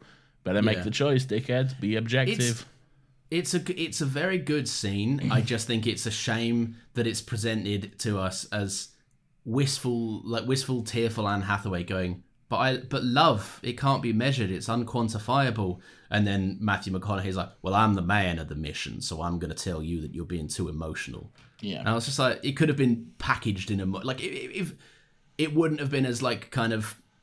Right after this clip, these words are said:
Speaker 2: patronizing, I don't think, if, if it was delivered in a, in a better package. Do, do you know what I mean?
Speaker 1: Yeah, yeah, I do.
Speaker 2: Yeah. Um,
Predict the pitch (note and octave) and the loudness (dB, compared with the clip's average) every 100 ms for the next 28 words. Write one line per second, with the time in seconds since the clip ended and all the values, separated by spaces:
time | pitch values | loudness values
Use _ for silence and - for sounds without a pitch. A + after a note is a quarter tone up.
0 | _ _ _ _ - A#2+ B2 B2 G2+ F2+ | _ _ _ _ -6 0 0 0 0 0
1 | F#2 F2 E2 E2+ - E2 F#2+ F2+ - - | -2 -2 -2 -4 -4 -6 -4 -6 -6 -6
2 | F#2 - - _ _ B2 G#2+ G#2+ G#2+ G#2 | -6 -8 -18 _ _ 0 0 0 2 2
3 | G2 F#2 F2+ F2+ F2+ F2+ F2 F#2+ C#2+ - | 2 0 0 -2 -2 -2 -2 -4 -4 -4
4 | E3+ - - - - - F#2 F2+ G2+ F#2 | -4 -4 -10 -10 -14 -8 -8 -4 -2 -2
5 | E2+ E2 D#2 - - - F#3+ - - _ | -2 -4 -6 -10 -14 -10 -8 -8 -12 _
6 | _ - E2+ - _ _ E2 - - F#2+ | _ -14 -14 -14 _ _ -16 -16 -12 -8
7 | D#2+ B1+ G#2+ _ _ _ _ _ G2+ G#2 | -6 -6 -12 _ _ _ _ _ -2 2
8 | G#2 G2+ - | 2 0 -2